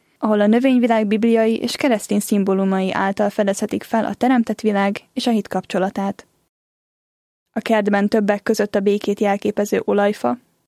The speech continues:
a feltámadásra utaló tiszafa, valamint a szeretetet és hűséget idéző rózsa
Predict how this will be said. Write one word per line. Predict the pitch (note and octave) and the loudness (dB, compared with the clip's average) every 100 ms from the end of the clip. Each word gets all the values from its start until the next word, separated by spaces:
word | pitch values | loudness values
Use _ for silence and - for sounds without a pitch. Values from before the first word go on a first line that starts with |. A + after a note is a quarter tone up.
| _ | _
a | A3 | -6
feltámadásra | - G#3+ G#3+ G#3 G3+ G3+ G#3 - G#3 | 0 0 0 0 2 0 0 0 -2
utaló | G#3 G3 F#3+ | 0 0 0
tiszafa, | G3 - A3 A#3 A#3+ - _ _ _ _ - | -2 -2 -2 -2 -4 -6 _ _ _ _ -4
valamint | G#3+ G#3 G#3 | 0 2 2
a | A3 | 0
szeretetet | C4+ C4+ C4+ C4+ B3 B3 | 2 2 2 2 0 0
és | A#3 - | -4 0
hűséget | A3+ A3 G#3+ G3+ G#3 | 0 2 0 0 0
idéző | A3 G#3 G#3 G#3+ | 0 2 2 2
rózsa | G3+ G3+ G#3+ A3+ A#3+ | 2 2 2 2 0